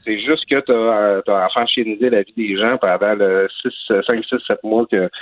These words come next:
les travaux ont eu lieu. Qu'est-ce que tu peux faire, par contre, pour améliorer ? Puis ça, euh, Valérie Plante avait pris des gros engagements là-dessus, euh, puis la perception, manifestement, c'est qu'elle l'a pas livré. C'est, euh,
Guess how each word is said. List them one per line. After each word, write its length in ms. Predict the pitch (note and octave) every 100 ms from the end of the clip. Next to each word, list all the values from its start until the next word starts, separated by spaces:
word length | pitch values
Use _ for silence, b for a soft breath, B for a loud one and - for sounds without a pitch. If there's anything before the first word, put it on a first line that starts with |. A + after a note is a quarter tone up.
| B B
les 60 | G2
travaux 340 | G2 G#2 A2+
ont 60 | A2
eu 60 | G2
lieu. 280 | G#2 B2+ A2 B B - -
Qu'est-ce 160 | C#3+ C#3
que 80 | D3
tu 100 | -
peux 140 | B2
faire, 180 | A2 D3+
par 120 | A2+ -
contre, 200 | C3+ -
pour 100 | G#2+
améliorer ? 540 | G2+ G2 F#2 G2 B2+
Puis 120 | - -
ça, 60 |
euh, 360 | B2 A#2 E2 E2
Valérie 240 | E2 F#2 F2+
Plante 160 | A2 A2+
avait 160 | F#2
pris 140 | F2 A2
des 140 | G2+
gros 240 | F2 F#2+ G#2
engagements 440 | G2 F#2 F2+ G#2
là-dessus, 680 | G#2 - - A#2+ A#2+ - D#2
euh, 80 | -
puis 100 | -
la 100 | E2+
perception, 400 | - - F#2+ -
manifestement, 480 | G#2 F#2 G2 - G#2 A2+
c'est 60 |
qu'elle 120 | F#2+ F2+
l'a 100 | F2+
pas 120 | G#2
livré. 480 | F#2+ F2+ G2+ C3 D3+ B B B - -
C'est, 320 | B2 B2+ B2+ -
euh, 420 | F#2+ F#2+ F#2+ F#2